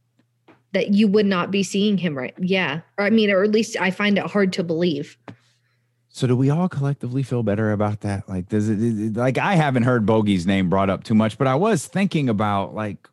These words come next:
Speaker 2: wow, eh, looking at, 'cause I was looking at his numbers. I was really looking at him from the first Denver game. Like, wow, he really played a lot in that game. Like, holy crap, he's played a lot this entire season.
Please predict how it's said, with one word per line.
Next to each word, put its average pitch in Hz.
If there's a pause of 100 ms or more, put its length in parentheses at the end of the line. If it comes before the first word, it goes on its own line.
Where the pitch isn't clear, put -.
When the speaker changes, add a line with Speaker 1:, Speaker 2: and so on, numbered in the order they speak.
(100)
Speaker 2:
wow, 95
eh, 139
looking 165
at, 123
'cause 139
I 143
was 123
looking 139
at 123
his 110
numbers. 113
I 107
was 104
really 151
looking 110
at 98
him 90
from 92
the 82
first 123
Denver 78
game. 67 (640)
Like, -
wow, 359
he 220
really 143
played 170
a -
lot -
in -
that 123
game. 85
Like, 131
holy 233
crap, 185
he's 202
played 143
a 107
lot 127 (200)
this 151
entire 139
season. 185